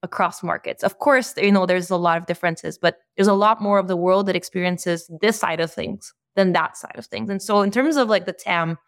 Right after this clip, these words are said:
and the opportunity to build something that then becomes really relevant for a market you wouldn't have considered because the conditions were similar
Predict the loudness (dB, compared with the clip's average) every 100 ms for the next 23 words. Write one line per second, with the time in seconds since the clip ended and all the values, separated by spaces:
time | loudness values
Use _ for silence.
0 | _ _ 0 2 2 0 -2 0 2 2
1 | 2 2 2 2 0 -2 0 0 0 0
2 | 0 0 0 0 0 2 2 0 -2 -4
3 | -8 _ _ -2 0 0 -2 -2 0 2
4 | 2 2 -2 -4 -6 -4 0 0 -2 -6
5 | -2 -2 -2 -8 _ _ -4 2 2 2
6 | 0 -4 -2 -2 -2 -2 0 2 2